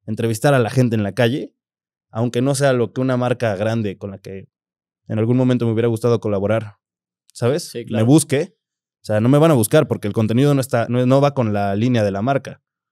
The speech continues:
Speaker 2: Fíjate que eso lo
Speaker 1: ¿Sabes?
Speaker 2: platicaba con Adolfo, porque Adolfo es cien por ciento comercial. A ese
Speaker 1: Ujú.
Speaker 2: güey le vale monetizar por redes sociales. No, no sé, no creo que sea ni siquiera su fuerte, no, no lo es, pero no sé si realmente monetice en alguna red social.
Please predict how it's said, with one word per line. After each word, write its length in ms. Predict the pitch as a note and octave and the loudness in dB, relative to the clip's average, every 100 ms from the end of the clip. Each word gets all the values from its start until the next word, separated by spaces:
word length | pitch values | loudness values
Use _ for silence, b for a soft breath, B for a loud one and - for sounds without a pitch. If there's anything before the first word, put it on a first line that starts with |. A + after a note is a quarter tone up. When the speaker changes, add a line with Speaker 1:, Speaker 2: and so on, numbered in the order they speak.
| _ - | _ -14
Speaker 2:
Fíjate 300 | F3 F#3 D3+ | -12 -12 -12
que 80 | |
eso 140 | E3 A2+ | -6 -2
lo 60 | |
Speaker 1:
¿Sabes? 120 | A#2 B2+ | -2 -2
Speaker 2:
platicaba 480 | A2+ A2 C3 C3+ | -8 -10 -10 -12
con 180 | - G#2 | -14 -14
Adolfo, 420 | F#2+ G#2+ G#2+ E2 - | -12 -12 -12 -16 -20
porque 180 | F2+ | -18
Adolfo 300 | G2 A2 A2 | -14 -14 -12
es 100 | A2 | -12
cien 220 | - G#2+ G2+ | -12 -12 -14
por 100 | F#2 | -18
ciento 220 | F#2+ F2 | -20 -20
comercial. 420 | F2 F2 G2+ E2 | -20 -20 -20 -16
A 100 | G#2 | -8
ese 80 | A2+ | -6
Speaker 1:
Ujú. 80 | A2 | -6
Speaker 2:
güey 100 | G#2+ | -8
le 80 | G2 | -12
vale 220 | F2+ F2+ | -16 -18
monetizar 420 | E2+ D#2+ - E2+ | -20 -20 -20 -20
por 160 | F2+ E2 | -20 -20
redes 160 | E2+ | -20
sociales. 400 | F#2 G2+ G2 D#2 | -20 -18 -18 -16
No, 240 | G2 G#2 - | -18 -18 -20
no 200 | G2 A2+ | -18 -16
sé, 360 | A#2+ - B2+ C3+ | -14 -14 -14 -16
no 120 | G#2 | -20
creo 220 | G2+ G2+ A2 | -18 -18 -18
que 140 | D#2+ | -20
sea 300 | - E2+ D#2+ _ | -20 -20 -20 _
ni 180 | _ F2 | _ -20
siquiera 240 | - G2+ F#2+ | -20 -20 -20
su 160 | E2+ | -20
fuerte, 380 | _ F2 E2 G#2 | _ -20 -20 -20
no, 120 | F#2 | -18
no 140 | F#2+ A2 | -16 -12
lo 160 | G#2+ | -10
es, 140 | G#2+ - | -12 -14
pero 200 | F#2+ F2 | -18 -20
no 120 | F2+ | -20
sé 120 | G#2 | -20
si 140 | - F2 | -20 -20
realmente 380 | E2+ E2+ E2 | -20 -20 -20
monetice 500 | F2 D#2+ D2+ E2+ - | -20 -20 -20 -20 -20
en 100 | E2+ | -20
alguna 280 | D#2 E2 E2 | -20 -20 -20
red 140 | E2+ _ | -20 _
social. 360 | - G2 E2+ | -20 -20 -20